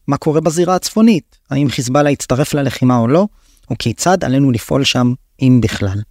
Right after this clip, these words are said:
אני מזמין אתכם לפרק סופר מעמיק ומעניין עם צבי האוזר,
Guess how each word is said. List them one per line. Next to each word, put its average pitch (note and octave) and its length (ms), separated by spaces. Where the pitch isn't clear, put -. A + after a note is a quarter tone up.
אני C3 100
מזמין E3 300
אתכם E3 220
לפרק E3+ 340
סופר G#3+ 420
מעמיק D#3 380
ומעניין C#3+ 380
עם C3 120
צבי C3 220
האוזר, C#3+ 520